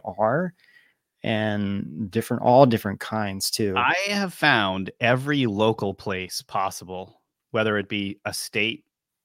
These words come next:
Speaker 2: in our country,
Speaker 1: Mm-hmm.
Speaker 2: different countries, different, um, native tribes, they all have their own series of cryptids. And a lot of times there's overlap.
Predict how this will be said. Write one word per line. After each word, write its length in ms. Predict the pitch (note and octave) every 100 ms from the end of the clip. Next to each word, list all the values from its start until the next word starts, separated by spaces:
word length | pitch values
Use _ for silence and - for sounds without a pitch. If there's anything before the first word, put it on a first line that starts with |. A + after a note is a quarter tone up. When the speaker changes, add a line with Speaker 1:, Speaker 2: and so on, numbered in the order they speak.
| _ -
Speaker 2:
in 600 | A2+ G2+ G2 G2 F#2+ - - _ -
our 160 | G2+ G2
country, 600 | B2 A2 - A2 A2 - _ -
Speaker 1:
Mm-hmm. 300 | G#2+ A#2+ C3
Speaker 2:
different 420 | B2 A#2+ A#2+ A2
countries, 520 | A#2+ A2 A#2+ A2 G#2
different, 460 | - A#2 - A2 G2+ _ _ -
um, 480 | G2+ F#2+ F#2 F#2 F2+ _ _ _ _ _ _ -
native 380 | G#2+ G#2+ G#2 F#2+
tribes, 520 | - G#2+ G2+ A#2+ A#2+
they 140 | A2 G#2+
all 260 | A2+ A2 A2+
have 400 | G#2+ G#2+ G#2 G2
their 260 | G2+ F#2+
own 460 | G2+ G2 G2 G2 F#2+
series 720 | - - G2+ F#2+ F#2 F2+ -
of 360 | F#2+ F#2 E2+ -
cryptids. 720 | - G#2 F#2+ B2+ C3 C3+ - - _ _ _ _ _ _ _ _ _ _ _ _ _ _
And 300 | A2+ A2 G#2 -
a 80 | G#2+
lot 220 | G#2+ G#2+
of 60 |
times 320 | G#2+ A2 G2+ F#2+
there's 180 | G2
overlap. 540 | F#2 G2 F#2 F2+ F2